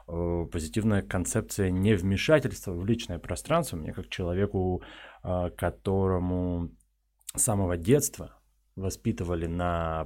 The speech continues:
принципах «помоги ближнему», даже если он этого не хочет, важно, чтобы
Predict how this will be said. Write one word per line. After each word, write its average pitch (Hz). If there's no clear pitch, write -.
принципах 87
«помоги 95
ближнему», 98
даже 87
если 87
он 90
этого 85
не 90
хочет, -
важно, 92
чтобы 73